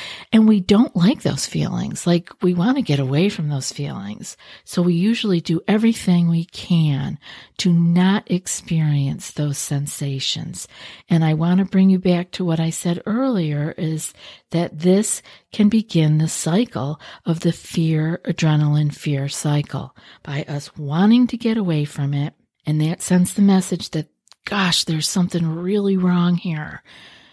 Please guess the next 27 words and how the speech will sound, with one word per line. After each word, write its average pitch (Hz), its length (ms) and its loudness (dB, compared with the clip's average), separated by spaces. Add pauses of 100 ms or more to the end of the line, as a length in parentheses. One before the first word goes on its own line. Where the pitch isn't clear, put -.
(120)
And 170 200 2
so 170 260 0
I 165 100 -2
gotta 180 260 -4
stay 196 520 0 (280)
on 185 200 4
alert. 180 680 2
I 151 100 -4
have 165 260 -4
to 185 100 -10
keep 196 220 -6
scanning 214 580 4
the 202 100 2
horizon 170 580 -2
for 156 200 -8
what's 165 260 -6
coming 185 460 2 (380)
because 196 840 -2 (680)
there 180 220 4
is - 400 -2 (340)
a 165 100 2
need 190 320 4
to - 80 -16
get 202 200 2
away 190 320 4
from 196 280 2
this - 500 -4